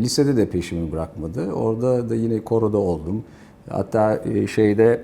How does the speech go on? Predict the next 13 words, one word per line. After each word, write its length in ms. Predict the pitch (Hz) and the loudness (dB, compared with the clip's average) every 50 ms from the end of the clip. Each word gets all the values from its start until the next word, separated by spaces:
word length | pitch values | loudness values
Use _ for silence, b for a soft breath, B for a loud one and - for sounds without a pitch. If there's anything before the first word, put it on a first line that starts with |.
| - - - - | -8 -18 -12 -8
e, 60 | - 120 120 120 60 60 58 - - 53 | -6 -4 -4 -4 -4 -4 -6 -6 -6 -6
bir, 140 | 53 52 - - - - - - - - - - - - - - | -6 -6 -8 -10 -12 -16 -16 -18 -20 -18 -18 -18 -18 -20 -18 -14
bir 120 | - - - | -10 -10 -6
şarkı 380 | - - 110 104 104 - - | 0 2 4 4 2 0 -2
söylemem 460 | - - 107 98 95 90 90 87 85 85 | 0 2 2 2 2 0 -2 -4 -6 -6
istendi. 560 | 82 - - - 90 85 85 87 113 139 135 | -8 -10 -8 -8 -6 -6 -4 -4 -4 -4 -4
Sol-, 440 | - - - 107 107 107 104 - - | -6 -6 -4 -2 -2 -2 -2 -4 -8
solist 500 | - - - 117 113 117 117 - - 98 | -6 -2 2 2 2 2 0 -2 -4 -6
olarak 360 | 87 80 80 73 73 - - | -4 -4 -4 -6 -8 -10 -12
bu 40 | - | -14
sefer 260 | - - 85 85 87 90 | -10 -10 -8 -8 -8 -10
istendi. 640 | - - - - 90 80 80 82 98 151 175 190 - B B B B B B B B B - | -12 -12 -12 -10 -10 -8 -6 -4 -2 -2 -2 -2 -6 B B B B B B B B B -10
E, 60 | - | -8